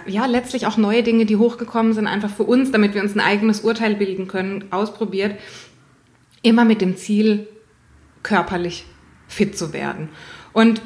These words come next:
der Theo jetzt im Gegensatz zu mir, der hat natürlich auch, ähm, was die Ausbildung angeht und was den, die, die eigene persönliche Erfahrung als Athlet,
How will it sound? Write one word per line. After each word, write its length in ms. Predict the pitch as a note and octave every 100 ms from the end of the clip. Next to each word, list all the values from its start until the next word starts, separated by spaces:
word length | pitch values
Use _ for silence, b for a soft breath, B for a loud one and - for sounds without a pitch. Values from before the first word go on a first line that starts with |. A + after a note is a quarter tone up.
| - - - -
der 100 | A3
Theo 260 | G#3+ B3
jetzt 240 | C#4+ C4 B3+
im 80 | A#3+
Gegensatz 420 | A#3 A3+ G#3+ -
zu 100 | A3
mir, 160 | G#3+
der 120 | A#3+ G#3
hat 120 | G3+
natürlich 440 | G3+ G3+ G#3 G3
auch, 360 | F3 F#3 F3+ -
ähm, 300 | F3+ F3+ F3
was 160 | E3+ -
die 120 | -
Ausbildung 560 | E3 G3+ A#3 A3 G#3+
angeht 400 | - G3+ G3+ G3
und 140 | D#3+ F3
was 100 | E3
den, 580 | D#3 E3+ - - - - _ _ - -
die, 140 | G#3+
die 100 | -
eigene 280 | - A3 A3+
persönliche 520 | G#3 G#3+ G3+ G#3+ G#3
Erfahrung 580 | G3+ F3 F#3+ G3+ G#3+ G#3+
als 220 | F#3 F#3
Athlet, 600 | - F3+ F#3+ G3 A3 -